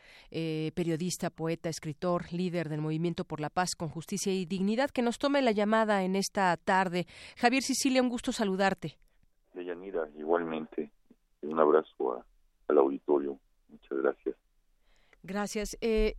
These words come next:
Speaker 1: Javier Sicilia, leíamos con atención esta carta que escribes a Andrés Manuel López Obrador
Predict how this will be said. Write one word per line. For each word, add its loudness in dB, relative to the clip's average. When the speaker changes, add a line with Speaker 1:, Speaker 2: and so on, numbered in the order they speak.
Speaker 1:
Javier -4
Sicilia, -2
leíamos -4
con -4
atención -6
esta -10
carta -4
que -8
escribes -8
a -6
Andrés -10
Manuel -4
López -6
Obrador -4